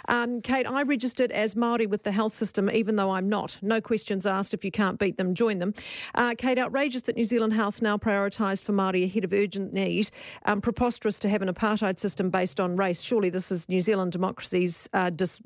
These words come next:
dismantled. Absolutely disgusting, Kate. Those who need it the most should be at the top of the list, regardless of what colour their skin is. Decision made. I'll now definitely vote now." National. "Kate, I have bone cancer. Since December, have suffered incredible pain with a fractured hip.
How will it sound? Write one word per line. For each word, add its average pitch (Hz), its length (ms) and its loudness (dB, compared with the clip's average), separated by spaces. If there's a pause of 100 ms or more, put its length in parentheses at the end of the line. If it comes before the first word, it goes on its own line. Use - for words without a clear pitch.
(120)
dismantled. 196 720 2 (520)
Absolutely 294 480 2
disgusting, 247 480 2
Kate. 247 260 2
Those 254 240 2
who 254 140 2
need 247 260 2
it 233 120 -2
the 208 60 -6
most 240 380 0
should 220 160 -2
be 196 120 2
at - 40 -4
the - 60 -6
top 220 240 0
of 202 60 -2
the 202 80 2
list, 262 260 0
regardless 202 460 -2
of 175 100 -8
what 190 140 -2
colour 185 360 2 (260)
their 190 120 4
skin 240 320 0
is. 202 220 0
Decision 214 420 0
made. 208 260 2
I'll 190 140 0
now 190 160 -2
definitely 208 400 -2
vote 170 220 0
now." 196 160 2
National. 202 320 -2 (360)
"Kate, 269 180 4
I 285 140 2
have 220 180 -2
bone 226 220 0
cancer. 190 420 -2
Since 285 260 2
December, 220 400 2
have 190 160 0
suffered 208 300 0
incredible 220 500 2
pain 185 300 0
with 180 100 -2
a 175 40 -4
fractured 180 400 -2
hip. 214 260 0